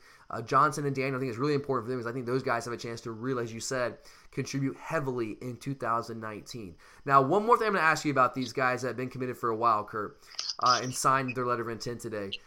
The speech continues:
Of all those guys, who do you, who would you kind of highlight as the most underrated of the signees in our two thousand eighteen, our two thousand nineteen class as of, as it stands right now? I have a couple other guys, but those are gonna be big time names.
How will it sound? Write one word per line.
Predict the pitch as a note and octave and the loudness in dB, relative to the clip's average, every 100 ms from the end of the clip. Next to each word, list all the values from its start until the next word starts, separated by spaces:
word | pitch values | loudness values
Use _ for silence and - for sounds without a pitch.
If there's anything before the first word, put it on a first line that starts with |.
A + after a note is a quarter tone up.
| - - _ _ - - _ _ - | -14 -16 _ _ -20 -20 _ _ 0
Of | E3 F#3 | 2 6
all | A3+ | 8
those | G#3+ G3+ D3 | 10 8 8
guys, | D#3+ B2 C#2+ - - | 6 4 2 -8 -8
who | G3 B3 | -4 -2
do | C#4 | 0
you, | B3 A3 G#3 - | 0 -2 -6 -10
who | F3 A#3+ | -6 -4
would | B3 A3+ | -4 -4
you | A3+ G3+ | -6 -6
kind | - F#3 | -4 -2
of | D#3 C#3+ | -2 -2
highlight | - F3 D3+ C#3 - | 0 0 2 0 0
as | C#3+ C#3+ | -2 -2
the | C#3 D#3 | -2 0
most | D3+ C#3+ - - | 2 0 -2 0
underrated | D#3 F#3 D#3+ D#3 C#3 C3 C#3 D#3 C3+ G#2+ - - _ _ | 2 2 0 2 2 4 2 2 0 -4 -8 -20 _ _
of | D3 C3+ | 2 2
the | C#3+ | 0
signees | - C3+ C3 B2+ A#2+ - | 0 -2 -2 -4 -6 -2
in | |
our | C#3 A#2+ | 0 0
two | - | 0
thousand | C3+ B2 A#2+ A#2+ | 0 2 2 0
eighteen, | A#2 A#2+ - A#2 | -6 -8 -10 -4
our | B2+ | 0
two | C#3 | 2
thousand | E3 C#3 | 2 0
nineteen | C#3 C3+ C3 | -2 -4 -4
class | B2 B2+ - - - _ | 0 0 -2 -12 -20 _
as | - D#3+ D3+ | 4 6 6
of, | D#3 D3+ | 4 4
as | E3 F3+ | 4 4
it | E3 | 0
stands | - D#3+ C#3+ | -4 -2 0
right | C#3 C3+ | 2 2
now? | A#2 | 2
I | |
have | A2 | -2
a | B2 | 0
couple | F#3+ | 2
other | G#3 A3 | 4 8
guys, | A3+ C#3 E2+ | 8 8 6
but | C3 | 0
those | E3+ E3+ | 2 2
are | |
gonna | E3+ | 0
be | |
big | D3 D3+ D3 | -2 -2 -2
time | C3+ B2 | -2 -2
names. | A#2+ E2+ - | -6 -10 -14